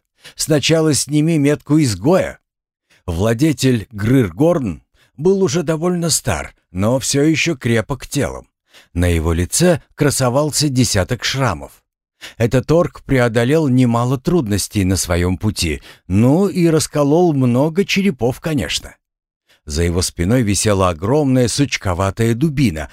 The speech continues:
отливающая фиолетовым цветом эпического предмета. М-да, с таким оружием не каждый решится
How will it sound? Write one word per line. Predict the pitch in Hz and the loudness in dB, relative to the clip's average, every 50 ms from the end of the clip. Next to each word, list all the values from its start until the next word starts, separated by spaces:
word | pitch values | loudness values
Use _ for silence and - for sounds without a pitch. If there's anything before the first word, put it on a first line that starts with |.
| - - _ | -16 -10 _
отливающая | - 87 - - 73 73 85 92 107 107 104 - - - 104 98 90 | -6 -6 -4 -4 -4 -2 0 2 2 2 0 0 -2 -2 0 -2 -2
фиолетовым | - - 104 85 80 87 101 98 - - 90 92 92 95 - | -2 -2 -2 0 0 0 -2 -2 -2 -2 -2 0 -2 -2 -2
цветом | - - 101 127 156 151 - 139 123 110 - _ _ _ | -2 -2 0 0 0 0 0 0 0 -2 -2 _ _ _
эпического | - 147 131 - - 156 156 - 135 139 - - - 127 113 123 | 0 0 0 2 2 0 0 0 -2 -4 -4 -4 -4 -2 0 0
предмета. | 107 - 123 123 92 98 92 76 65 - - - - _ _ _ _ _ _ _ _ _ _ _ - - - _ - | 0 0 0 -2 0 -2 -2 -4 -4 -6 -10 -18 -20 _ _ _ _ _ _ _ _ _ _ _ -20 -20 -20 _ -2
М-да, | 87 98 107 110 110 101 95 71 64 64 - - _ _ _ _ _ _ | 0 2 2 4 2 2 0 0 -2 -4 -8 -10 _ _ _ _ _ _
с | - - | -6 -4
таким | - 110 95 - 110 131 131 | -2 -2 0 0 2 2 2
оружием | 123 113 113 135 156 139 110 143 160 151 143 | 2 2 2 2 2 2 2 2 2 4 4
не | 147 160 135 | 2 0 0
каждый | - - 131 117 113 107 117 151 160 | 0 0 0 0 0 -2 -2 -2 0
решится | 139 139 123 - - 120 95 - - 104 87 - | 0 0 0 0 0 -2 -2 -2 -2 -4 -4 -4